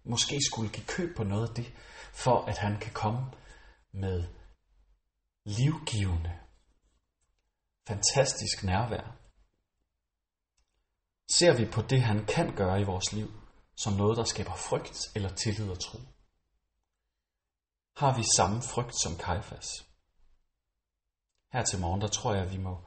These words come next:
stille os selv det spørgsmål, om vi er villige til at give ham indflydelse i vores liv, eller om vi bliver bange for, hvad han vil tage fra os. Det afslører nemlig også,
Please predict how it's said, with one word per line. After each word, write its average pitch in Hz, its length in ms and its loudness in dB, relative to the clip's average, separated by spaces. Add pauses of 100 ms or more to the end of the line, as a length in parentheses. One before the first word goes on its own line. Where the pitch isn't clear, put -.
(340)
stille 156 300 -2
os 151 80 2
selv 120 220 2
det 110 180 -2
spørgsmål, - 420 -6 (1400)
om 104 180 -2
vi 110 120 2
er 101 40 0
villige 131 300 0
til 98 280 -2
at - 280 -8 (240)
give 104 140 -4
ham 98 180 -2
indflydelse 120 580 -4
i - 40 -8
vores 85 260 -8
liv, 104 140 -8 (1500)
eller 101 180 0
om 92 260 0
vi 92 120 -4
bliver 90 300 -6
bange 113 380 0
for, - 380 -4 (220)
hvad 98 100 -6
han 95 140 -4
vil 98 80 -4
tage - 200 -2
fra 98 380 -6
os. - 80 -10 (1160)
Det 85 80 -4
afslører 120 420 2
nemlig 90 260 0
også, - 380 -4